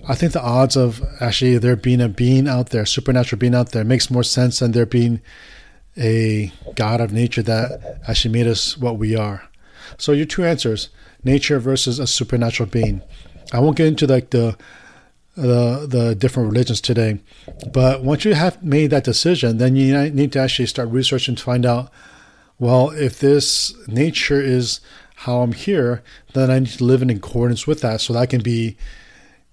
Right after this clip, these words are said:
in alignment with that and have integrity and not be hypocrite, and to make sure that I live as closely to the values that this, this why, this why I'm here,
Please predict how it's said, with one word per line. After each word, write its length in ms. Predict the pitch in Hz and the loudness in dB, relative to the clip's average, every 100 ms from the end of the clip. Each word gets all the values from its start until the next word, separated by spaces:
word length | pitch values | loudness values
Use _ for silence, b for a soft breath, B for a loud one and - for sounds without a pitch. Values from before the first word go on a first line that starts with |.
| _ - | _ -4
in 120 | 123 | 0
alignment 380 | 120 120 131 127 | 2 2 4 2
with 100 | 127 | 2
that 160 | 127 | 2
and 100 | 127 | 2
have 180 | 117 120 | 0 0
integrity 600 | 120 123 135 123 120 139 | 0 2 2 2 2 2
and 120 | 123 | 0
not 160 | 123 117 | -2 -2
be 120 | 110 | 0
hypocrite, 680 | - 151 147 131 120 123 - B B B B | 2 2 2 0 0 -2 -8 B B B B
and 500 | 117 120 120 113 98 - - b b b b - | 0 2 2 0 -6 -12 -20 b b b b -4
to 80 | 120 | 0
make 140 | 131 | 2
sure 140 | 127 | 2
that 160 | 123 135 | 2 2
I 40 | |
live 220 | 120 131 127 | 2 2 2
as 140 | 113 | 0
closely 400 | - 127 - 127 | -2 -2 2 0
to 420 | - 127 120 120 107 _ B B B | 0 0 0 0 -6 _ B B B
the 120 | 127 | -2
values 480 | 104 110 127 127 117 | 0 2 4 4 2
that 260 | 127 123 131 - B B B B _ | 0 -2 -6 -18 B B B B _
this, 640 | 139 117 135 127 - - - _ _ _ _ _ _ | -4 2 4 2 -2 -6 -10 _ _ _ _ _ _
this 200 | 131 - | -4 -2
why, 600 | 110 120 123 123 113 98 - | 0 2 4 2 2 -2 -4
this 180 | 117 120 | -4 -2
why 240 | 117 123 | 0 2
I'm 120 | 120 | 0
here, 500 | 107 165 160 120 107 | -2 0 2 2 -2